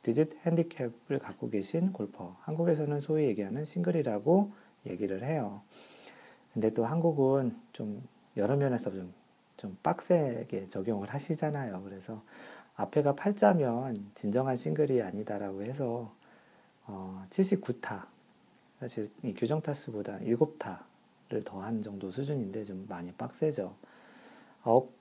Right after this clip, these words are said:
플러스 나인만 하더라도 아홉 홀 파하고 아홉 홀 보기 하면은 플러스 나인인데, 플러스 칠 하면은 파를 두 개를 더 해야 되는 거니까. 그래서 이러한 그 플러스 나인까지 처음 치는,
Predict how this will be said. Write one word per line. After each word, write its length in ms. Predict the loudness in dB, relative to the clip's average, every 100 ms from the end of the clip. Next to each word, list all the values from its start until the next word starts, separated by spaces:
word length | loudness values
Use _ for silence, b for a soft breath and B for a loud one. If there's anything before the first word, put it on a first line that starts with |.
| 0
플러스 300 | 4 6 6
나인만 420 | 6 6 6 4
하더라도 800 | 4 6 6 6 4 2 2 -2 -6
아홉 380 | 4 4 4 2
홀 240 | 2 2
파하고 460 | 0 -4 -2 -2 -2
아홉 280 | -2 -4 -4
홀 80 | -2
보기 300 | -2 -2 -4
하면은 380 | -4 -8 -10 -10
플러스 300 | -10 -10 -10
나인인데, 600 | -10 -8 -8 -6 -6 -8 B B B B B 2
플러스 280 | 2 2
칠 280 | -4 0 2
하면은 520 | 0 -2 -2 -2 -6 -10 B B B B
파를 240 | -2 0 0
두 120 | -2
개를 200 | -6 -6
더 200 | -4 -2
해야 160 | 0
되는 220 | -2 -6 -8
거니까. 500 | -12 -6 -4 -2 -4 -8 B B B B
그래서 260 | 2 6 10
이러한 540 | 10 10 8 4 2 -2 -2
그 520 | 0 2 0 -2 -6 -10 -16 -20 -20 -6
플러스 300 | 4 6 6
나인까지 720 | 2 2 2 2 0 -2 -6 -10 -6
처음 300 | -2 0 -2
치는, 380 | -6 -6 -6